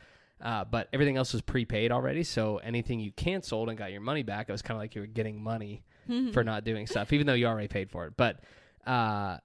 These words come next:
Speaker 1: everything was outlined for us from start to finish. It was awesome. Didn't have to think about a damn thing for all ten days that we were there, so, uh, I would definitely do it again. I don't know about you, Ash.
Speaker 2: Oh, a hundred percent.
Speaker 1: Yeah, so highly recommend those guys, so check them out. All,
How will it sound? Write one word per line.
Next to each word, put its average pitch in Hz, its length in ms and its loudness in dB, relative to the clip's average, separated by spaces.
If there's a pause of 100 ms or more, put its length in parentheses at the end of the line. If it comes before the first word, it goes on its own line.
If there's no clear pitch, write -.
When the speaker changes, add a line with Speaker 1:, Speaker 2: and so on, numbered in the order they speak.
(160)
Speaker 1:
everything 151 420 4
was 123 140 2
outlined 113 340 2
for 113 260 4
us 110 120 2
from 101 220 -4
start 117 320 2
to 113 60 -4
finish. 104 360 -4
It 73 60 -8
was 113 100 -6
awesome. 110 480 -2
Didn't 127 220 2
have 127 100 0
to 120 80 0
think 120 240 -2
about 104 220 -2
a 104 40 -6
damn 107 300 -4
thing 110 400 -6
for 101 320 -8
all 120 480 -2
ten 120 280 -2
days 113 220 0
that 107 60 -2
we 98 80 -2
were 104 120 -4
there, 117 260 -2
so, 101 400 -4 (500)
uh, 95 320 -8
I 127 120 6
would 143 120 4
definitely 113 280 -2
do 107 120 -4
it 101 60 -8
again. 98 260 -12
I 101 60 -10
don't 104 100 -8
know 98 80 -8
about 90 240 -8
you, 92 400 -8
Ash. 80 240 -10
Speaker 2:
Oh, 214 300 6
a 180 40 2
hundred 180 360 -2
percent. 160 480 -10 (180)
Speaker 1:
Yeah, 110 220 0
so 110 440 4
highly 147 380 4
recommend 117 400 2
those 110 180 0
guys, 104 240 -2
so 95 120 -4
check 113 320 -4
them 101 160 -2
out. 98 260 -8
All, 120 260 2